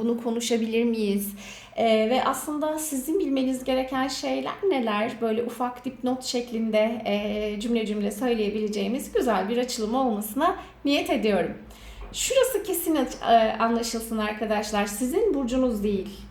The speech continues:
Ex partner, eski sevgili, eski eşiniz, yengeç burcu ise bu videoda kalın. Eğer değilse lütfen ex partnerinizin burcuna göre seçip dinleyin.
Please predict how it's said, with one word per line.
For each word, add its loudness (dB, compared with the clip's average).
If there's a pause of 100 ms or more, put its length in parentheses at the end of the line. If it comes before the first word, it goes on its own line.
(640)
Ex 2
partner, 0 (100)
eski -2
sevgili, -2
eski 0
eşiniz, 0
yengeç 0
burcu 0
ise 2 (140)
bu 2
videoda 2
kalın. -6
Eğer 0 (160)
değilse -2 (360)
lütfen -4 (340)
ex -4
partnerinizin -2
burcuna 2
göre 0
seçip -6
dinleyin. -2